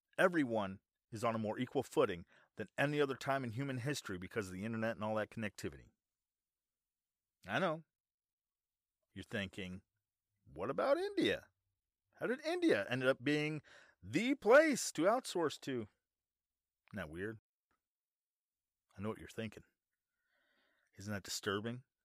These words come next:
Seriously. Seriously. Pick a number between one and ninety-nine. I'll wait. Got it? Now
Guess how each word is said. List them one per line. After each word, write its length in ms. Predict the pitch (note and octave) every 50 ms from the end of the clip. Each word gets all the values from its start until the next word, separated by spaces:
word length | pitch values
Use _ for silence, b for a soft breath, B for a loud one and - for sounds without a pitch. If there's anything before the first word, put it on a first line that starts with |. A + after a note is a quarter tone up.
| _ _ _ _ _ _ _ _ _ _ _ _ _
Seriously. 600 | - - - G#2 A2 G2+ E2 D2+ - - G1+ G1+ - _ _ _ _ _ _ _ _ _ _ _ _ _ _ _ _ _ _ -
Seriously. 560 | - F4+ F#4 F#4 F3+ C3 - - - D#2 - _ _ b b b b b b b b b b -
Pick 180 | - D4 - F4+
a 60 | D#4
number 360 | C#4 C4+ B3+ B3+ A#3+ B3+ C4
between 480 | A3 G#3 - - C#3 A2 G2+ F#2+ G2+ A#2
one 280 | D3 F3+ G3 G#3+ G#3
and 180 | - G#2+ A2+ A2
ninety-nine. 720 | B2 C#3+ D#3+ E3+ F3 E3+ E3 D#3 C3+ A#2+ G#2+ G2 F2 - _ _ _ _ -
I'll 140 | D4 B3
wait. 220 | D#3 C3+ C3+ D3+ - _ _ _ _ _ _ _ _ _ _ _ _ _ _ _ _ _ _ _ _ _ _ _ _ _ _ _ _ _ _ _ _ _ _ _ _ _ _ _ _ _ _ _ _ _ _ _ _ _ _ -
Got 240 | A2 A2 B2 D3+
it? 80 | G3+ - _ _ _ _ _ _ _ _ _ _ _ _ _ _ _ _ _ _ _ _ _ _ _ _ _ _ _ _ _ _ _ _ _ _ _ _ _ -
Now 80 | -